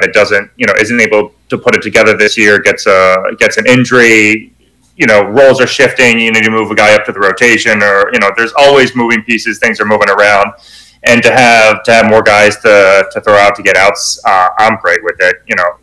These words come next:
Terry, you kinda mentioned it. If we, you know, catch lightning in a bottle, get a lottery ticket, we can move 'em for something of value, value at the trade deadline if necessary, or, you know,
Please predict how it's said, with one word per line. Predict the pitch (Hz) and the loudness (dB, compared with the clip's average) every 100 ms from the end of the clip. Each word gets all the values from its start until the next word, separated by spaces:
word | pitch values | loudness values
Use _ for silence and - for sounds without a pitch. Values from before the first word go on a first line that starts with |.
| - | -10
Terry, | 113 104 101 | -2 0 0
you | 98 | -2
kinda | 107 95 | -2 -2
mentioned | 98 - 98 | -2 -2 -2
it. | 101 | -2
If | 98 | -2
we, | 101 95 98 98 _ | -4 -4 -4 -8 _
you | - 110 | -6 -2
know, | 92 | 0
catch | 117 101 | 0 0
lightning | 110 110 110 | 0 2 0
in | |
a | 101 | 2
bottle, | 101 104 107 | 2 4 2
get | 107 | 2
a | |
lottery | 98 107 110 107 | 2 4 2 0
ticket, | 113 110 107 110 | 0 2 0 0
we | 110 | -2
can | 101 104 | -2 0
move | 117 | 0
'em | 113 113 | 0 -2
for | 117 | -2
something | 117 113 110 | 0 0 0
of | 107 - | -2 -2
value, | 107 110 117 117 113 - _ _ - | 0 2 2 2 0 -4 _ _ -2
value | 135 131 127 | 2 2 2
at | 127 113 | 0 -2
the | 107 | -4
trade | 117 110 | -2 0
deadline | 127 135 135 131 123 | 2 2 4 2 2
if | 107 120 | -2 0
necessary, | 131 135 139 127 127 123 117 | -2 -2 0 2 4 2 2
or, | 107 107 | 2 0
you | 107 | 0
know, | 98 98 95 - | 0 0 -2 -6